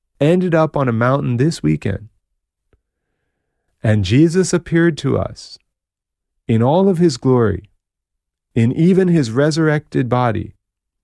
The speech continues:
and we heard a voice from heaven that said, "This is my beloved Son, listen to him," we would walk down that mountain. We'd be overwhelmed for about twenty-four minutes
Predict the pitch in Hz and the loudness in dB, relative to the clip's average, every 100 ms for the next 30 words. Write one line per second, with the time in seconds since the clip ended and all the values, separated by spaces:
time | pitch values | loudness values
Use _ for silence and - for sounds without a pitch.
0 | _ _ _ - 107 110 107 127 185 190 | _ _ _ -6 -2 0 0 0 2 0
1 | 147 170 180 - 151 139 147 123 98 90 | 2 0 0 -2 -4 0 -2 -2 -6 -8
2 | _ _ _ _ - 104 - 120 104 92 | _ _ _ _ -14 -12 -6 -4 -4 -4
3 | - 151 185 - 151 135 123 131 127 123 | 0 2 2 0 -2 -2 0 0 0 0
4 | 113 117 117 107 - 117 110 92 _ _ | -2 -4 -6 -8 -6 -6 -6 -10 _ _
5 | _ _ _ _ _ _ - 113 151 - | _ _ _ _ _ _ -4 -2 -2 -2
6 | 131 113 - 98 87 85 101 _ _ _ | -2 -4 -4 -4 -4 -8 -14 _ _ _
7 | _ _ _ _ _ _ _ _ _ _ | _ _ _ _ _ _ _ _ _ _
8 | - 120 127 110 95 113 151 175 - 160 | -2 2 4 2 0 -2 -2 -4 -2 0
9 | 160 156 156 110 98 98 95 123 226 117 | 0 0 0 -2 -2 -4 -8 -10 -2 0
10 | 117 113 123 143 175 190 185 147 135 139 | 2 0 0 2 2 4 4 4 4 2
11 | 160 151 - 139 120 123 123 127 _ _ | 0 -4 0 0 2 2 0 -2 _ _
12 | _ _ _ - - 165 175 180 - - | _ _ _ -10 -2 0 2 2 -2 -4
13 | 160 165 165 156 147 135 123 156 - - | 2 2 2 0 0 2 0 -2 -4 -12
14 | - - | -12 -16